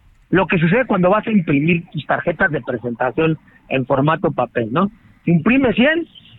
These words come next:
te sale en quinientos pesos. Y si imprimes mil, te sale en seiscientos, ¿no? Lógicamente,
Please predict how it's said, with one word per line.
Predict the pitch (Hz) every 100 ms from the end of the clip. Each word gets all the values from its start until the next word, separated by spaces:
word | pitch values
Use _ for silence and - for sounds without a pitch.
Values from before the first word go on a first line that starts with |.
| - -
te | 165
sale | 214 233 226 220 220 220 175
en | 165
quinientos | - 170 196 196 -
pesos. | 131 - - _ _ _ _
Y | 185 196
si | - 185 196 190
imprimes | 151 240 254 240 208
mil, | 330 349 - - - - - _ -
te | 190
sale | 208 226 233 220 220 214 202
en | 196
seiscientos, | 247 220 339 339 -
¿no? | 262 302 _ _ - - _ -
Lógicamente, | 117 - - 147 156 143 160